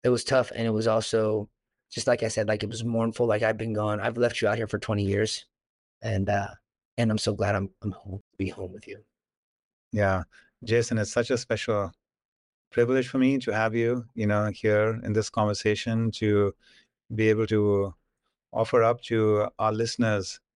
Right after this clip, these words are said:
Speaker 2: some of that opportunity for being deeply, deeply stirred, you know, within, in being in fellowship with you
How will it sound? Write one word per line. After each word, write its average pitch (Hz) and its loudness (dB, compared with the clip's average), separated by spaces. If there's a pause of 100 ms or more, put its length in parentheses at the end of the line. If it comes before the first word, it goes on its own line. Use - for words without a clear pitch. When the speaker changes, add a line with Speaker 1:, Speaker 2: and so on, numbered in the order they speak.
(440)
Speaker 2:
some 120 -2
of 113 0
that 104 0 (160)
opportunity 117 -2
for 107 2
being 101 -2
deeply, 131 -2
deeply 113 -2
stirred, 104 0
you 110 -2
know, 104 2
within, 101 0 (120)
in 107 0
being 104 0 (100)
in 104 -2
fellowship 117 0
with 190 -4
you - -4